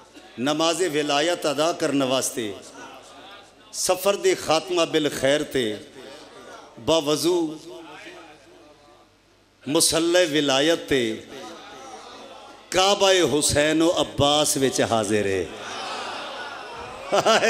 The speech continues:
हाथ बुलंद करो, हैदरी।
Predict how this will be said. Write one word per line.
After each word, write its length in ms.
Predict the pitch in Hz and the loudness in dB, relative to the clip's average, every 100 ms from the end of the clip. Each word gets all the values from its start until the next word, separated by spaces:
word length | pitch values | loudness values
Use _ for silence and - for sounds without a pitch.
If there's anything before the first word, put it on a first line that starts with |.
| 190 185 123 - - - - - - - - - 762 740 740 370 370 - 719 359 359 698 - 679 - | 4 2 0 -6 -10 -10 -12 -10 -10 -8 -8 -6 -6 -4 -4 -2 -2 -2 -4 -4 -4 -6 -6 -6 -2
हाथ 240 | - 247 254 | 0 2 4
बुलंद 360 | 269 277 269 262 | 6 6 4 4
करो, 200 | 269 277 | 4 6
हैदरी। 680 | 226 269 294 320 320 339 330 | 6 4 6 4 4 4 4